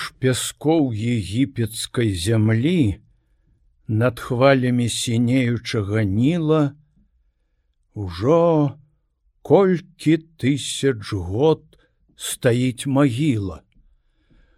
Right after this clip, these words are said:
У гаршчку насення жменю там знайшлі. Хоць зернейкі засохшымі былі,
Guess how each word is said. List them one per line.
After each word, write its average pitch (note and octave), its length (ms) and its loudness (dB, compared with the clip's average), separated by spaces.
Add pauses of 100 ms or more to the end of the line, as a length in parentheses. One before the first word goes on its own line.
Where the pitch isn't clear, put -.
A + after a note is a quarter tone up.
У G2+ 160 -6
гаршчку F#3 600 2 (1040)
насення C#3+ 840 4
жменю G#2+ 540 0
там G#2+ 320 -2
знайшлі. G2+ 760 -6 (1300)
Хоць C#3+ 160 4
зернейкі D3 720 6
засохшымі D3 800 4
былі, B2 360 2